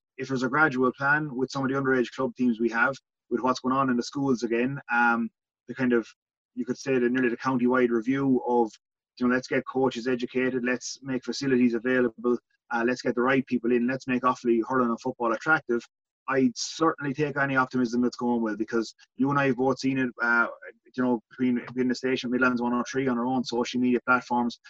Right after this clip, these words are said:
the fact that we'd be at the games, um, there was a lot of, of doom and gloom there. And I, for one, I'm a glass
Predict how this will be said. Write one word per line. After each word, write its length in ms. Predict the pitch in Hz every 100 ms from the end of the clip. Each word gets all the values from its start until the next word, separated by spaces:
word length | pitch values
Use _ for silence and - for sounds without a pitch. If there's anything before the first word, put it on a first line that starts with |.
| _
the 60 | 120
fact 200 | 131 123
that 60 | 120
we'd 120 | 117
be 60 |
at 160 | 127 143
the 60 | 117
games, 500 | 120 120 117 113 - - - _ 120
um, 380 | 113 113 110 -
there 100 | 120
was 120 | 120
a 60 | 120
lot 200 | 143 139
of, 220 | 123 113 - -
of 240 | 123 110 -
doom 220 | 135 123 120
and 80 |
gloom 260 | 120 123 117
there. 260 | 113 110 -
And 80 | 120
I, 100 | 139
for 140 | 131 131
one, 340 | 127 123 113 -
I'm 140 | 113
a 60 | 113
glass 380 | 135 139 131